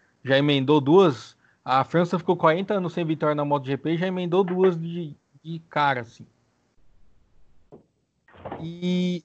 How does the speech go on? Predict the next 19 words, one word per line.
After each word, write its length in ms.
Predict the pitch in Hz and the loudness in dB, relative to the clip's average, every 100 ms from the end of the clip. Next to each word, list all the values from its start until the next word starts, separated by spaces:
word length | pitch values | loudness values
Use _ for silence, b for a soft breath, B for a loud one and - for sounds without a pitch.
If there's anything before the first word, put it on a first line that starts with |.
| _ | _
outro 380 | 175 214 220 185 | 6 6 6 2
post, 400 | - 185 208 - | 4 4 4 -2
que 120 | 175 | 0
esse 200 | 196 202 | 0 2
é 40 | |
uma 120 | 196 170 | 2 2
novidade, 800 | 175 208 175 196 214 190 220 b b b b | 0 -2 0 0 0 -4 -8 b b b b
é 340 | 151 170 185 - _ _ | 0 2 2 0 _ _
como 280 | 233 247 | 4 4
foi 480 | 220 - 226 233 220 | 2 6 6 6 2
a 140 | 196 208 | -2 -2
semana 600 | - 233 226 202 269 269 | 0 2 2 2 2 2
dos 200 | 240 185 | 0 0
brasileiros 720 | 214 208 190 196 220 220 175 | 0 0 0 2 2 0 -4
no 240 | 180 214 | -4 -2
esporte 420 | 226 - 190 180 202 | -4 -2 -2 0 -2
a 60 | |
motor, 520 | 196 170 - 190 214 | -2 -4 0 0 0
na 300 | 202 190 180 | 0 -2 -2